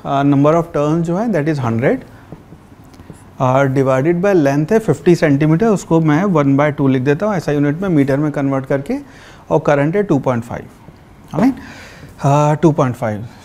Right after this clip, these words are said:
So ये ऊपर जाके फ़ाइव बन जाएगा, और फ़ाइव फ़ोर जा ट्वेंटी। So this will be equal to, अ, twenty pi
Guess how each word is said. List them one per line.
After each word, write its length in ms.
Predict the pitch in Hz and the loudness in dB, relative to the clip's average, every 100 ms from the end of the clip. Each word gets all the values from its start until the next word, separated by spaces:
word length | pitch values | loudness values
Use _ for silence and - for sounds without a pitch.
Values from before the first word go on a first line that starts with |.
| - | -4
So 100 | 143 | 2
ये 80 | 139 | 4
ऊपर 280 | 135 135 151 | 4 2 0
जाके 300 | 147 143 151 | 2 0 -2
फ़ाइव 280 | 143 131 135 | -2 0 0
बन 200 | 143 147 | 0 0
जाएगा, 400 | 165 196 226 165 | 0 0 0 -2
और 680 | 127 123 120 120 120 120 123 | -2 -2 0 0 0 -2 -4
फ़ाइव 280 | - 127 | -2 -2
फ़ोर 260 | 127 139 131 | -2 -2 -2
जा 120 | 135 | -2
ट्वेंटी। 520 | 131 131 123 160 214 107 - - - - - | -2 -2 0 0 -2 -2 -10 -14 -20 -20 -20
So 160 | - 135 | -4 0
this 180 | 131 123 131 | 0 0 -2
will 80 | |
be 240 | 123 127 120 | 0 0 0
equal 280 | 127 120 139 | -2 -2 0
to, 160 | 214 226 - - | -2 -2 -8 -12
अ, 400 | 127 120 117 117 | -6 -2 0 0
twenty 560 | 120 123 120 127 175 190 - - | -2 -2 0 0 0 -2 -6 -2
pi 280 | 117 123 185 | 2 2 0